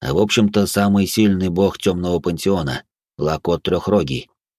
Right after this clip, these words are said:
И не просто прикрывает. Пока цел его якорь, расположенный в главном святилище, государство вольных полисов невозможно ни победить,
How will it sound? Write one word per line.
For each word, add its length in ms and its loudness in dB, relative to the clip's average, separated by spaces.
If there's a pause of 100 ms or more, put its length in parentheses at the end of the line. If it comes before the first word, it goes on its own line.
(220)
И 80 -2
не 140 -2
просто 340 0
прикрывает. 640 -2 (580)
Пока 320 -2
цел 280 2
его 260 2
якорь, 540 0 (100)
расположенный 640 -4
в 40 -6
главном 400 -2
святилище, 680 -2 (440)
государство 580 0
вольных 440 4
полисов 480 0
невозможно 540 0
ни 140 0
победить, 580 -4